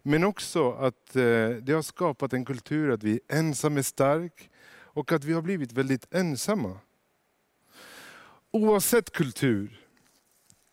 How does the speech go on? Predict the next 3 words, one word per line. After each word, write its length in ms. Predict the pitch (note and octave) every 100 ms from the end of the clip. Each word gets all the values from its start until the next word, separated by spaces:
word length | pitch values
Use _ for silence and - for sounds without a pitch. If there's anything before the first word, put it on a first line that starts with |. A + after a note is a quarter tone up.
| _ - - _
så 320 | - F3 D#3
är 400 | C#3 B2 A#2 - _ _ _ _ _ _ _ _ _ _ G#2+ A#2+ - _ _ _
behoven 720 | A#2+ C#3+ F3 F#3+ C3+ G#2+ A2+